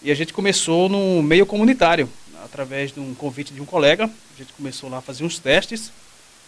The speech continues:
É, foi o começo de tudo, em dois mil, no ano dois mil. Em seguida, essa rádio, por questões de legislação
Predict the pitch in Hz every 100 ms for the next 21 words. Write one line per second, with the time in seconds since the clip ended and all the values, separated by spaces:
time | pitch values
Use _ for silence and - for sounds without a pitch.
0 | - 127 135 131 - 175 175 170 175 180
1 | 156 151 165 208 208 160 151 147 147 135
2 | 120 - - _ - 139 143 147 175 151
3 | 170 233 - - - - _ - - _
4 | - - 165 185 185 180 196 165 156 147
5 | 139 - 151 147 156 - 147 127 - -
6 | 131 139 143 160 151 170 - 135